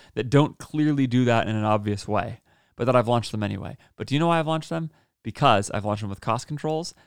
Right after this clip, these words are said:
and the creative already exists. It was low touch, low effort, high volume, and so I'm going to try stuff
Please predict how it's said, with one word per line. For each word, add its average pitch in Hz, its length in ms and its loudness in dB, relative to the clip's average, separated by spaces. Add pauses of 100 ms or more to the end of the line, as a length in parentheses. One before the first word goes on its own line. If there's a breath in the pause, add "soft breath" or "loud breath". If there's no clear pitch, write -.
(160 soft breath)
and 113 140 -4
the 107 100 -4
creative 123 440 0
already 131 140 2
exists. 120 440 -2
It - 60 -6
was 104 180 -8
low 123 240 4
touch, 143 420 -6
low 110 160 0
effort, 131 500 -2 (340 soft breath)
high 107 200 -2
volume, 131 640 2 (160 soft breath)
and 113 120 -6
so 123 100 2
I'm 107 160 0
going 123 280 2
to - 120 -18
try 123 420 0
stuff - 500 -4